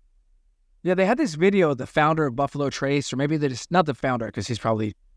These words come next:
not around anymore, but the distiller or somebody. And he was talking, and it, yeah, like, it was lulling me into, like, a trance.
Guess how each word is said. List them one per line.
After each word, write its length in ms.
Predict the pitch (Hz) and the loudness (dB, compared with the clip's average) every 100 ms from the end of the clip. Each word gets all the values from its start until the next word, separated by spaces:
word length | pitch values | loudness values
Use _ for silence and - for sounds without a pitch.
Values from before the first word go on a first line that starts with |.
| _ _ - | _ _ -6
not 180 | 120 113 | -4 0
around 300 | 117 113 107 | 0 0 0
anymore, 320 | 107 110 113 | -4 -4 -2
but 220 | 123 113 | -2 0
the 180 | 135 131 | 0 2
distiller 540 | 123 - 180 175 147 | -2 -2 2 4 4
or 60 | 123 | 0
somebody. 520 | - 113 110 107 - _ _ _ _ _ _ | -2 -2 -2 -6 -10 _ _ _ _ _ _
And 140 | - 139 | -2 0
he 40 | |
was 160 | 139 - | 0 0
talking, 440 | 175 196 165 139 | 2 2 2 0
and 80 | 127 | 0
it, 120 | 123 - _ | -4 -10 _
yeah, 340 | 147 117 113 - _ - | -2 -2 -4 -14 _ -4
like, 200 | 139 135 | -2 0
it 40 | |
was 120 | 135 | -2
lulling 440 | 131 147 175 175 156 | 0 2 4 4 4
me 160 | 147 | 2
into, 340 | 147 143 - 131 | 2 0 0 0
like, 180 | 127 120 | 0 -2
a 40 | |
trance. 640 | - 139 123 120 - - | -4 -2 -2 -4 -10 -14